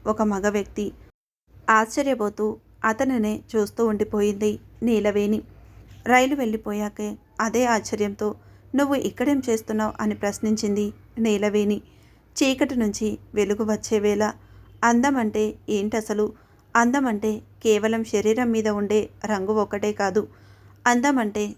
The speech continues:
స్వచ్ఛమైన మనసు, మంచి వ్యక్తిత్వం, సహాయ గుణం, మానవత్వం, ఎదుటి వారిని గౌరవించడం, ఇతరులతో మంచిగా మెలగడం, కుటుంబం పట్ల,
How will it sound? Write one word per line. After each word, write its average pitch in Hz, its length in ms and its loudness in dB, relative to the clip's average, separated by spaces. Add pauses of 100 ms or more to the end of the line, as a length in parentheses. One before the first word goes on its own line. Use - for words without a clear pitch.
స్వచ్ఛమైన 214 560 -2
మనసు, 202 440 -4 (380)
మంచి 254 300 2
వ్యక్తిత్వం, 214 640 -2 (360)
సహాయ 226 400 2
గుణం, 214 340 -2 (320)
మానవత్వం, 233 680 0 (540)
ఎదుటి 254 320 4
వారిని 208 480 0 (100)
గౌరవించడం, 208 760 0 (400)
ఇతరులతో 254 640 0 (160)
మంచిగా 220 380 0
మెలగడం, 208 460 -2 (440)
కుటుంబం 262 420 2
పట్ల, 220 380 -2